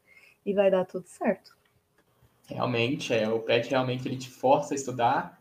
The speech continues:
Speaker 2: mas é um, é um projeto muito bom. É, aconselho aos nossos ouvintes que estiver ouvindo, tentar realmente, é muito legal. E a gente vai encerrar esse episódio por aqui, é, já deu um tempo aí legal,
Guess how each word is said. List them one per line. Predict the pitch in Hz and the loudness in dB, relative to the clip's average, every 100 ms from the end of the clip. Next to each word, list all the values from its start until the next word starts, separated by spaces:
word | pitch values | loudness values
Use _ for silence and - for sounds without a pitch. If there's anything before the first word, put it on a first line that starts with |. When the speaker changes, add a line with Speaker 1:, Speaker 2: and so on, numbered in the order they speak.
| _ | _
Speaker 2:
mas | 143 180 196 | 0 2 4
é | 190 | 2
um, | 190 - - | 2 -8 0
é | 202 | 2
um | |
projeto | 196 185 165 165 156 | 6 4 4 2 -2
muito | 156 175 | -4 -4
bom. | 131 123 202 214 - | 0 0 0 -6 -6
É, | 110 107 110 - - | -4 -2 -4 -6 -14
aconselho | - 135 131 135 131 | -8 -4 -2 0 0
aos | |
nossos | 123 117 - | 0 -2 -4
ouvintes | 120 120 - | -4 -4 -6
que | |
estiver | - 120 117 | -10 0 4
ouvindo, | 117 110 131 143 - _ _ - | 4 2 -2 -4 -8 _ _ -2
tentar | 160 165 143 160 | -2 4 4 6
realmente, | 151 123 117 143 123 | 2 -2 -4 -6 -6
é | |
muito | 117 131 | -6 -2
legal. | 143 117 104 135 180 - _ _ _ - | 0 4 4 4 2 -8 _ _ _ -4
E | 139 135 131 | -2 0 2
a | |
gente | 139 160 | 2 2
vai | 180 | 2
encerrar | 175 180 165 131 180 | 2 2 6 6 6
esse | 175 | 2
episódio | - 127 131 - | 0 2 2 0
por | 156 147 | 0 0
aqui, | - 123 202 214 - | 0 -2 -2 -4 -8
é, | 107 107 | -10 -4
já | 107 | -4
deu | 110 | -2
um | 120 | -4
tempo | 120 113 113 | -4 -6 -4
aí | 110 | -2
legal, | 110 113 107 123 170 | 0 2 4 4 2